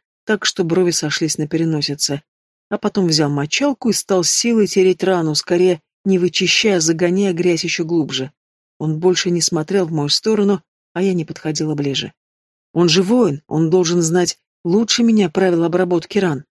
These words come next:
Возможно, эти черные края — особая мазь, а не грязь.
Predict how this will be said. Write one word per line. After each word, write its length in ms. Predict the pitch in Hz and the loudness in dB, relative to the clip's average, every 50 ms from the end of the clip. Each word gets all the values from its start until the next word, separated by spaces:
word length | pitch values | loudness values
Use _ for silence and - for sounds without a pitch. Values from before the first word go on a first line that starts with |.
| _ _ _ _ _ _ _ _ - | _ _ _ _ _ _ _ _ -4
Возможно, 520 | 156 160 151 175 180 185 196 196 175 190 | -4 -2 0 2 2 2 2 2 2 0
эти 160 | 175 160 180 | 0 0 -2
черные 380 | 165 - - 208 208 196 190 180 | -2 0 0 0 2 2 0 0
края — 380 | - - 165 170 175 190 196 185 | 0 0 0 2 2 4 2 2
особая 380 | 165 - - 196 175 180 175 | 0 0 -2 0 0 0 0
мазь, 340 | 175 190 220 220 190 - - | 0 2 0 0 0 -2 -2
а 40 | 143 | -2
не 120 | 143 147 | -4 -4
грязь. 420 | 147 160 185 196 185 165 - - | -2 0 0 0 0 0 -4 -8